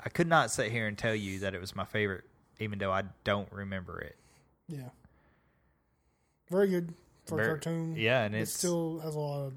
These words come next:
Speaker 2: you know, not adult humor, but, you know,
Speaker 1: Yeah.
Speaker 2: adults can watch it and enjoy it a
Speaker 1: Made
Speaker 2: lot.
Speaker 1: by DreamWorks, not Pixar.
Speaker 2: Pretty sure you're, pretty sure that's right.
Speaker 1: Yeah. So it's like DreamWorks do, like, Shrek and all that stuff. So, I mean, uh, How to Train Your Dragon,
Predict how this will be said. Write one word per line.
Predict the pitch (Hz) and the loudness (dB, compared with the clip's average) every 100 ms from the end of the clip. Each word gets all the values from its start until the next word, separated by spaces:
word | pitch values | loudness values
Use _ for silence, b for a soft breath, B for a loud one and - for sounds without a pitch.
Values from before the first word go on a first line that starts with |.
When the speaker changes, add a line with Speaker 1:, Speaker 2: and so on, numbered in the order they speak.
| - 170 | -12 -10
Speaker 2:
you | |
know, | 143 131 - - | -8 -10 -12 -10
not | 156 120 | -8 -8
adult | 117 131 120 - | -10 -12 -14 -16
humor, | 120 123 120 | -16 -14 -14
but, | 120 139 | -16 -14
you | 127 | -8
know, | 117 | 2
Speaker 1:
Yeah. | 107 92 98 - - 107 104 - - | 2 2 -4 -14 -18 -16 -16 -16 -8
Speaker 2:
adults | 151 165 151 - | -2 -2 -2 -6
can | 143 | -6
watch | 139 139 - | -6 -6 -10
it | 127 | -10
and | 127 | -10
enjoy | 131 | -8
it | 113 | -2
a | |
Speaker 1:
Made | 117 127 131 | -2 -2 -6
Speaker 2:
lot. | 131 | -2
Speaker 1:
by | 113 113 117 110 | -2 0 -2 -4
DreamWorks, | - 117 156 185 - - - - _ _ | -8 -8 -6 -8 -8 -14 -14 -16 _ _
not | 110 120 - | -2 -2 -2
Pixar. | 135 - 160 151 - _ _ _ _ _ _ _ _ - | -8 -8 -10 -12 -14 _ _ _ _ _ _ _ _ -18
Speaker 2:
Pretty | - 175 | -10 -10
sure | 156 | -8
you're, | 143 131 - - - | -10 -12 -18 -20 -18
pretty | 135 | -16
sure | 131 | -16
that's | - | -18
right. | - - - | -20 -16 -6
Speaker 1:
Yeah. | 101 90 98 - _ _ _ _ _ _ - | -4 -2 -6 -10 _ _ _ _ _ _ -12
So | - 85 | -8 -6
it's | 92 - 90 | -4 -6 -6
like | 90 _ - | -10 _ -4
DreamWorks | - 117 101 98 - | 2 4 2 -2 -2
do, | 98 92 | -2 -2
like, | 90 - | -4 -4
Shrek | - 107 92 90 - | -2 0 0 -2 -8
and | 90 | -10
all | 90 90 | -8 -6
that | 90 - | -6 -6
stuff. | - 69 - | -8 -8 -8
So, | - - 87 - | -6 -8 -10 -10
I | |
mean, | 95 90 95 - b b b b b b - | -8 -8 -12 -18 b b b b b b -4
uh, | 90 87 85 | -2 -2 -4
How | - | -4
to | 95 | -4
Train | - 101 90 | -2 -4 -4
Your | 85 | -4
Dragon, | 95 90 87 85 85 | -4 -4 -8 -12 -14